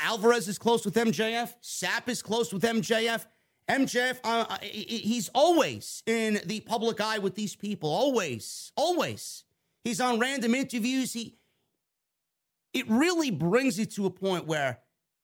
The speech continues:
are these four, who are the most highly respected people in the community as far as breaking news, and you only heard it from them. This is what I was thinking. I'm not saying this is the case,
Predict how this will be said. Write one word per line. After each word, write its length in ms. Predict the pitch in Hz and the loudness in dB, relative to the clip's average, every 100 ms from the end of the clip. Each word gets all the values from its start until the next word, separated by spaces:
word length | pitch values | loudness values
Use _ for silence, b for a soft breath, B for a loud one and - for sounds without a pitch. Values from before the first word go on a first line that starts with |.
| - | -2
are 680 | 254 302 311 277 214 208 170 | 4 6 6 4 4 2 -2
these 640 | 160 143 269 302 320 285 - | -2 0 0 2 0 -2 -6
four, 500 | - 240 175 104 - _ _ _ | 2 2 2 -2 -8 _ _ _
who 80 | 196 | 4
are 100 | 214 | 4
the 140 | 196 208 | 4 2
most 260 | 208 185 | 2 0
highly 340 | - 247 320 294 | -2 0 2 0
respected 600 | 254 - 240 240 220 190 | -2 -2 -2 -2 -4 -10
people 460 | 214 214 185 175 - | -10 -6 -4 -4 -4
in 400 | 247 214 175 147 | -4 -2 -4 -4
the 360 | 147 175 170 156 - | -4 -4 -4 -6 -4
community 560 | 185 214 285 240 185 165 | 0 2 2 0 -4 -4
as 80 | |
far 160 | - 180 | 0 2
as 100 | 156 | 0
breaking 480 | 117 202 226 202 185 | 0 0 0 -4 -2
news, 420 | 185 123 110 - _ _ _ _ | -2 -2 -6 -14 _ _ _ _
and 220 | 202 214 214 | 2 4 6
you 140 | 311 | 6
only 300 | 254 339 320 | 6 6 6
heard 240 | 247 214 254 | 4 4 4
it 120 | 240 | 2
from 240 | - 220 | 2 2
them. 280 | 220 190 110 - _ _ _ _ _ _ | 2 0 -4 -8 _ _ _ _ _ _
This 200 | 294 294 | -6 -4
is 120 | 277 | 0
what 180 | 202 240 | 4 4
I 120 | 220 | 4
was 160 | 285 262 | 0 0
thinking. 320 | 294 311 214 | -2 -2 -2
I'm 160 | 160 220 | 0 2
not 180 | 254 | 0
saying 300 | - 294 330 | 0 2 2
this 180 | 285 285 | 0 -2
is 120 | 262 | -8
the 60 | 233 | -10
case, 500 | 262 330 185 - - | 0 0 0 -6 -14